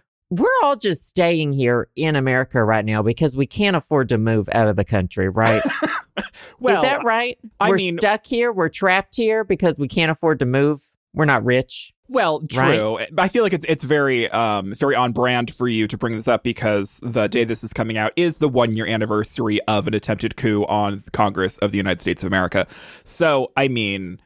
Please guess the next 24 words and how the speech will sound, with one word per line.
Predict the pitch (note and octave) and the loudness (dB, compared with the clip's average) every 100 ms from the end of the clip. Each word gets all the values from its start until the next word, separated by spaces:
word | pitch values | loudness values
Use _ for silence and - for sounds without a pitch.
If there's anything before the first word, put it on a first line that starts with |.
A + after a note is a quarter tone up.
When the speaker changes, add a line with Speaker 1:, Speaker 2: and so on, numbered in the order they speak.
| _ - | _ -6
Speaker 2:
when | C#3 D#3 C#3+ | 0 0 0
we | C#3 | -2
have | D3+ C#3 B2 | 0 -2 -2
a | C3+ | 0
Speaker 1:
Oh, | A3+ B3 | 0 0
re-, | G3+ | -2
Speaker 2:
success | G#3 B3+ G#3+ | -2 0 0
Speaker 1:
we | C4 D4+ | 0 -2
recorded. | C4 A3 - C#4+ A4 A#4+ C#4 F#3 C3 - - - _ _ | -2 -4 -2 0 2 2 0 0 0 -4 -10 -16 _ _
Do | - A3 | -2 0
you | C#4 | 2
remember | C4+ G3+ B3 C4 C#4+ | 2 0 0 -2 0
the | G#3+ | 0
sirens? | F3+ - C4 D4 C#4 F#3+ D3 G2+ C#2+ - - _ - | -2 -2 0 2 2 2 2 0 -6 -16 -20 _ -4
Speaker 2:
Oh, | D3 E3 | 0 0
yeah. | B2+ C3 F3 - | 0 0 0 0
Oh, | C3+ | -2
my | B2+ | -2
God. | G#2+ A2 B2 D3+ | -4 -2 0 0
The | G#2 | -2
sirens. | - - A2 D3+ A#2 - - F#3 | -6 -4 -2 -2 -4 -8 -4 0
Speaker 1:
I | F#3+ A3 | 0 0
was | A3+ F#3 | -2 -2
li-, | G3 G3 | -2 0